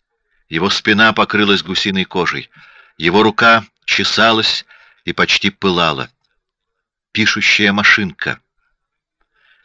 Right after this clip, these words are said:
Он мог избавиться от этих воробьев и от этого жжения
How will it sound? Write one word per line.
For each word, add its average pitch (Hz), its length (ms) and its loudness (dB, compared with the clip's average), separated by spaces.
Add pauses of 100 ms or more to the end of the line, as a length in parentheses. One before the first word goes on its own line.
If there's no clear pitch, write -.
(160)
Он 101 180 0
мог 143 220 2
избавиться 117 680 2
от 98 120 0
этих 120 280 -2
воробьев 92 640 0 (320)
и 80 60 -2
от 87 140 2
этого 110 320 4
жжения 95 720 2